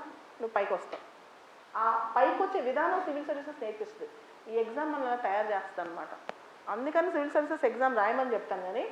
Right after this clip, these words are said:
సివిల్ సర్వీస్ ఎగ్జామ్ మాత్రమే చివర కాదు లైఫ్లో. ఈ ఎగ్జామ్ పోతే జీవితం అక్కడ ఆగిపోదు.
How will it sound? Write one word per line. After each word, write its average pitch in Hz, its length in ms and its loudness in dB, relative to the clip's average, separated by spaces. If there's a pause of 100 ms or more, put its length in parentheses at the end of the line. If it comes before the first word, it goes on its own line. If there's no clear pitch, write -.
(360)
సివిల్ 277 260 -2
సర్వీస్ 320 300 4
ఎగ్జామ్ 285 300 -2
మాత్రమే 277 520 2 (180)
చివర 277 300 -2
కాదు 233 180 4
లైఫ్లో. 208 340 0 (720)
ఈ 226 120 -4
ఎగ్జామ్ 285 320 -2
పోతే 285 260 0
జీవితం 269 240 -2
అక్కడ 262 160 -2
ఆగిపోదు. 214 440 0